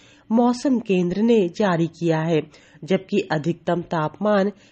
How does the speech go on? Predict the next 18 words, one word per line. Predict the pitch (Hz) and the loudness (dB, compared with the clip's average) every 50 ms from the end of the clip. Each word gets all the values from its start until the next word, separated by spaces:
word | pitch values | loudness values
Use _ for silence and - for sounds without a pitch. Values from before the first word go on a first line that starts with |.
| _ - 233 | _ -6 -6
इकतीस | 220 220 - - 247 240 247 - - 311 285 - - | -6 -4 -2 -2 -2 -2 -2 -2 -2 -2 0 0 0
से | 262 269 | 0 0
चौंतीस | 262 269 - 262 233 233 240 240 320 302 - | 0 -2 -2 -2 0 0 0 -2 -2 0 2
डिग्री | 302 240 180 170 185 135 185 190 226 240 | 0 2 2 2 2 2 4 2 2 2
सेल्सियस | 233 - - 180 170 165 160 - 190 185 185 | 0 -2 -2 -2 -2 -2 -2 -2 -2 -2 -2
के | - 190 170 | -2 -4 -2
बीच | 165 226 233 208 196 - - 220 220 - - - _ _ _ 196 | 0 2 2 2 2 0 0 -2 -2 -4 -10 -20 _ _ _ 0
रह | 233 240 214 190 | 2 2 2 2
सकता | - - 170 165 - - 160 160 | 0 0 -2 -4 -4 -4 -4 -2
है। | 160 165 175 165 151 - _ _ _ _ _ _ _ _ 143 | 0 0 0 -2 -2 -4 _ _ _ _ _ _ _ _ -2
वरिष्ठ | 175 190 202 240 240 - - - | 0 2 2 2 2 0 0 2
मौसम | 254 226 214 196 185 180 175 - - 214 208 196 | 2 2 4 4 2 2 0 -2 -2 -2 0 2
वैज्ञानिक | 180 185 180 180 - 208 190 180 185 190 214 208 - | 2 0 0 0 -2 -2 -2 0 0 0 -2 -2 -2
मोहम्मद | 214 202 180 143 165 170 165 165 170 165 | -4 -4 -2 0 0 0 0 0 0 0
दानिश | 160 165 - 160 156 160 175 190 - - | -2 -4 -4 -4 -2 -2 -2 -2 -4 -6
की | - - 208 202 | -6 -4 -2 -2
माने | 185 165 156 156 165 196 233 240 | 0 0 0 0 2 2 0 0
तो | 240 208 208 220 220 | 2 2 2 2 0